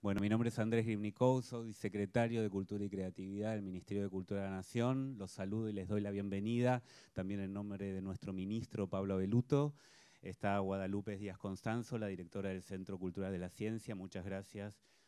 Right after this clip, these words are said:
Guadalupe, por, por este espacio aquí. Eh, bueno, me toca presentar hoy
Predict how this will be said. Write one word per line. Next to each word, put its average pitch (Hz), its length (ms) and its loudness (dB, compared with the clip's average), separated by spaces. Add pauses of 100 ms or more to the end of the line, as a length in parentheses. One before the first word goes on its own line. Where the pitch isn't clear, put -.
(140)
Guadalupe, 92 580 -2
por, 82 460 -4
por 87 140 -2
este 92 160 -6
espacio 123 580 -4 (120)
aquí. 107 420 -8 (580)
Eh, 104 460 0
bueno, 127 360 2
me 117 160 -2
toca 135 680 2 (240)
presentar 117 540 2
hoy 135 360 6